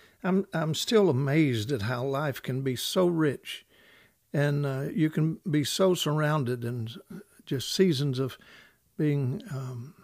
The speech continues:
immersed in the light of God. But I'm amazed at how life can be so rich and beautiful one day and so unbearably brutal the next. Why does life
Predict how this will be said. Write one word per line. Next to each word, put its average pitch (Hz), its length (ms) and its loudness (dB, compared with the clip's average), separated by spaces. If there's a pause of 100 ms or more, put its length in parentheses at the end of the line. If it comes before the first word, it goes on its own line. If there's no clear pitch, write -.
(280)
immersed 151 520 0
in 131 140 2
the 127 60 -2
light 131 320 0
of 117 140 -6
God. 127 460 -4 (760)
But 156 340 0
I'm 156 180 2
amazed 160 400 4
at 135 80 2
how 147 200 2
life 151 280 2
can 143 180 -2
be 147 120 2
so 190 240 2
rich 175 320 4
and 143 120 2
beautiful 151 440 6
one 165 260 2
day 131 320 0 (100)
and 135 240 0
so 170 340 4
unbearably 151 840 0
brutal 135 580 2
the 143 140 0
next. - 600 -4 (1600)
Why 180 300 -4
does 190 260 -2
life 143 560 -2